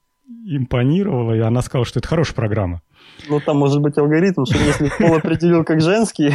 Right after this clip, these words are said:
Speaker 2: <laughs> отнять
Speaker 1: <laughs> Минус десять
Speaker 2: пятнадцать
Speaker 1: лет.
Speaker 2: Да.
Speaker 1: Вот. А моему детенышу, мальчику, он устойчивый,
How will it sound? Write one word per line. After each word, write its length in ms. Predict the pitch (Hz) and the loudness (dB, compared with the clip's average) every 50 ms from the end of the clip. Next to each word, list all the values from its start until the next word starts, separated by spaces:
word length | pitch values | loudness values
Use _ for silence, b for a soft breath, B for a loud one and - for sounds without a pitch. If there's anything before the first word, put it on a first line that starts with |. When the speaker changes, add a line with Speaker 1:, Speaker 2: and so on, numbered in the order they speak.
| 135 - - | -2 -4 -6
Speaker 2:
<laughs> 120 | - - | -4 0
отнять 580 | 202 185 156 - 127 - 175 202 196 123 104 - - - | 0 2 2 2 2 2 2 2 2 0 0 -2 -6 -8
Speaker 1:
<laughs> 120 | - - | -2 2
Минус 340 | 170 170 180 180 175 170 170 | 2 4 4 4 4 4 2
десять 260 | 160 170 175 - - | 2 2 0 0 0
Speaker 2:
пятнадцать 140 | 139 147 185 | -2 0 0
Speaker 1:
лет. 120 | 190 185 - B B B B B B B 131 | -2 -2 -4 B B B B B B B -2
Speaker 2:
Да. 120 | 143 139 | -2 0
Speaker 1:
Вот. 380 | 135 135 147 165 175 165 139 117 - - - - | 0 0 2 2 2 2 0 0 -4 -6 -8 -6
А 580 | 135 131 131 135 131 131 131 131 131 139 - - _ _ _ _ _ _ _ _ _ _ _ _ _ - | -4 -2 0 0 0 0 0 0 -2 -4 -6 -10 _ _ _ _ _ _ _ _ _ _ _ _ _ 0
моему 320 | 127 127 147 156 156 160 | 2 2 4 4 2 2
детенышу, 560 | 143 156 - - - 277 285 240 - - 135 | 2 -2 -2 -2 -2 -2 0 -2 -2 0 0
мальчику, 640 | 127 131 143 120 110 - - - - 110 101 107 156 220 | 0 2 2 0 0 -2 -6 -6 -4 -4 -4 -4 -6 -6
он 420 | 175 156 170 190 190 185 165 143 156 | -2 0 0 2 2 0 -2 -2 -4
устойчивый, 1200 | 160 131 - - - 170 165 180 185 - - 151 127 120 123 120 120 117 117 117 117 117 123 - | -4 -4 -4 -4 -2 0 0 0 0 0 0 0 2 2 2 2 2 2 2 2 2 0 0 -2